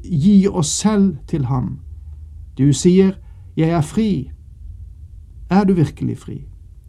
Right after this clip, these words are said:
Du er blitt kjøpt for en pris, Jesu Kristi dyrebare blod. Velsignelsen kommer når du gir deg selv til ham frivillig og setter ham først. Når så Herren fører deg inn i landet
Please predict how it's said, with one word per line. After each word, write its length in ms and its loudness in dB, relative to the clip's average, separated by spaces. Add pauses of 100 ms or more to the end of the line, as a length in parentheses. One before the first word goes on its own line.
(380)
Du 60 4
er 60 4
blitt 200 2
kjøpt 380 -2
for 200 -2
en 160 4
pris, 640 -4 (360)
Jesu 600 6
Kristi 420 -2
dyrebare 1120 0
blod. 240 0 (680)
Velsignelsen 920 2
kommer 480 2 (360)
når 140 0
du 80 2
gir 380 4
deg 200 2
selv 360 0
til 220 -2
ham 200 0
frivillig 800 2 (400)
og 140 -4
setter 380 -4
ham 260 -2
først. 520 -6 (2250)
Når 200 4
så 280 6
Herren 400 6
fører 300 2
deg 200 -2
inn 200 8
i 80 6
landet 480 4